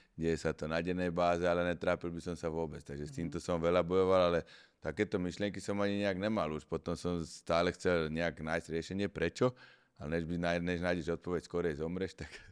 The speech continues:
Speaker 1: <laughs> po-, potom
Speaker 2: Chápem, a teraz príde akože t-, aj, aj, aj tá myšlienka, že či tam bol nejaký taký ten zlomový, e,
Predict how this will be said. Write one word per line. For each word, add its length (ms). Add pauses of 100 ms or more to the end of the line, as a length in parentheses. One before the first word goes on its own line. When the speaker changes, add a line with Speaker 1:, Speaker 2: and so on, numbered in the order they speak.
(100)
Speaker 1:
<laughs> 300
po-, 140 (400)
potom 180
Speaker 2:
Chápem, 360
a 100
teraz 320
príde 320
akože 300 (120)
t-, 160
aj, 240
aj, 240
aj 140
tá 140
myšlienka, 640
že 260 (260)
či 140
tam 180
bol 200
nejaký 260
taký 220
ten 180
zlomový, 680
e, 40